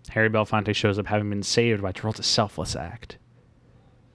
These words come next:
Um, he's like, "Here's some money for your family for what your husband did." She's like, "I don't want your money." Shuts the door in his face. Harry Belafonte wanders off, and director of Money Plane, Andrew Lawrence, stands in the, stands in the playground staring at him,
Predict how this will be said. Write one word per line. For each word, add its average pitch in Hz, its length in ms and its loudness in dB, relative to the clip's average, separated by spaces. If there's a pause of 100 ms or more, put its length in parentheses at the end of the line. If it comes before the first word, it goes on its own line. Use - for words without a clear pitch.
(260)
Um, 104 240 0
he's 104 140 -4
like, 101 160 -4
"Here's 113 240 2
some 104 260 0
money 95 280 -2
for 95 160 -10
your 90 120 -8
family 90 560 -10
for 104 160 -2
what 98 120 -4
your 98 100 -6
husband 95 320 -6
did." 98 120 -8
She's 101 140 -14
like, - 160 -16
"I - 40 -16
don't - 120 -18
want - 220 -12
your 101 100 -14
money." - 400 -20 (560)
Shuts - 200 -6
the - 80 -10
door 92 200 -6
in - 80 -12
his - 100 -10
face. - 420 -14 (840)
Harry 113 180 -2
Belafonte 98 420 -6
wanders 71 380 -8
off, 92 300 -8
and 101 180 -12 (540)
director 110 260 2
of 104 60 -2
Money 98 200 -2
Plane, 92 280 -6
Andrew 92 280 -8
Lawrence, 80 400 -8
stands - 320 2
in 117 120 2
the, 123 80 -2
stands 117 340 4
in 107 60 -6
the 104 80 -10
playground 98 680 -2
staring 80 460 -6
at 80 180 -10
him, 90 220 -14